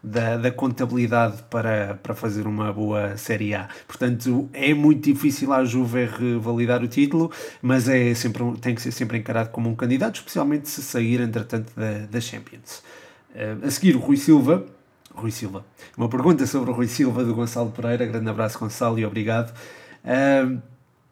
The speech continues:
ele pergunta qual é a minha opinião sobre o Rui Silva. E eu tenho o Rui Silva em muito boa conta. Eu acho que pode ser mesmo o futuro da, da seleção nacional, na, da, o futuro da baliza da seleção nacional.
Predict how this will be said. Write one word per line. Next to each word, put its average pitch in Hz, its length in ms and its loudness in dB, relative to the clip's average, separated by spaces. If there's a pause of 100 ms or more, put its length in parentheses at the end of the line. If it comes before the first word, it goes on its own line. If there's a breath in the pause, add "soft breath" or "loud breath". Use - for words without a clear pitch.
(160)
ele 139 140 -2
pergunta 131 640 2
qual 120 200 2
é 120 140 4
a 117 40 0
minha 120 140 2
opinião 110 280 -4
sobre 117 240 -4
o - 20 -2
Rui 127 140 0
Silva. 98 340 -6 (680 loud breath)
E 127 120 2
eu 143 120 8
tenho 143 260 8
o - 20 4
Rui 131 160 4
Silva 147 440 4
em 139 200 4
muito 143 340 6
boa 135 300 6
conta. 113 680 -2
Eu 131 260 2
acho 139 180 2
que - 40 -16
pode 139 200 -2
ser 139 140 4
mesmo 127 360 2
o - 20 0
futuro 123 360 -2
da, 120 360 0 (140)
da 123 180 -4
seleção 123 380 0
nacional, 120 560 -2
na, 117 260 -2
da, 117 480 -4
o 117 100 -4
futuro 143 280 0
da 123 120 0
baliza 120 400 0
da 113 120 -4
seleção 113 340 -6
nacional. 120 480 -2